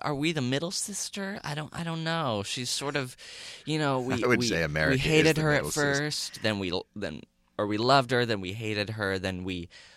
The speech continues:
Speaker 1: liked her ironically,
Speaker 2: Yeah.
Speaker 1: then we liked her genu-, th-, and then we were repelled again, then we ignored her, and it's just been
Speaker 2: It's exhausting.
Speaker 1: Yeah.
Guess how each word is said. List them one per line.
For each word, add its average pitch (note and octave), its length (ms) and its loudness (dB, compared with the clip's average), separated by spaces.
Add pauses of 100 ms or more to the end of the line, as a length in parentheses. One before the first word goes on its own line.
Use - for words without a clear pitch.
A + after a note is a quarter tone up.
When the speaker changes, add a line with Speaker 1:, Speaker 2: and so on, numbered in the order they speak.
(180)
Speaker 1:
liked G2+ 360 2
her G2+ 200 0
ironically, F#2+ 1160 0 (160)
Speaker 2:
Yeah. C#3 160 -12
Speaker 1:
then G2 220 -2
we F#2 160 -6
liked D#2 260 -4
her G2 80 -4
genu-, G#2 380 -4
th-, G2 200 -8
and G#2+ 80 -4
then G2+ 140 -2
we F2+ 100 -2
were B1+ 200 -4
repelled G#2+ 580 0
again, F#2+ 380 -2
then E2 160 -4
we D#2 140 -8
ignored E2+ 440 -4
her, F2 280 0
and D2+ 180 -4
it's - 180 -12
just - 320 -8
been D2+ 300 -10 (260)
Speaker 2:
It's - 140 -4
exhausting. B2 640 2 (120)
Speaker 1:
Yeah. F3 200 -4